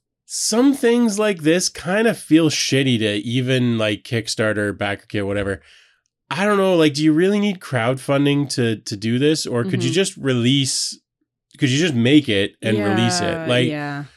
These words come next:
Speaker 1: I understand people wanting to put their best foot forward and, like, get a really polished system and everything else, but, like,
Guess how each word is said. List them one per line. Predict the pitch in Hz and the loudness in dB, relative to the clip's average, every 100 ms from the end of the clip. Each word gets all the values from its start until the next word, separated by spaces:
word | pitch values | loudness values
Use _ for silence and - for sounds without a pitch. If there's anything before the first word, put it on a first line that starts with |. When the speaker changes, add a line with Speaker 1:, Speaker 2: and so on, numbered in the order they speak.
| _ _ _ _ _ _ _ - | _ _ _ _ _ _ _ -8
Speaker 1:
I | 160 190 | -4 -2
understand | 214 214 190 165 165 156 | 0 0 0 4 4 4
people | 156 143 | 2 2
wanting | 131 135 | 2 2
to | 127 | 0
put | 143 | -2
their | 139 | -2
best | 120 127 - | 0 0 0
foot | 165 | -4
forward | - 127 127 127 127 127 127 | -2 0 2 4 4 2 2
and, | 123 | 2
like, | 123 117 | 2 0
get | 117 120 | 0 0
a | 127 | 2
really | 120 123 127 | 2 2 0
polished | 127 127 120 127 - | -2 -2 0 0 0
system | 123 - 127 | -2 -2 0
and | 123 | 0
everything | 117 120 | 0 0
else, | 117 113 113 | 0 -2 -4
but, | - 123 123 | -4 0 0
like, | 123 123 127 120 | 0 -2 0 -2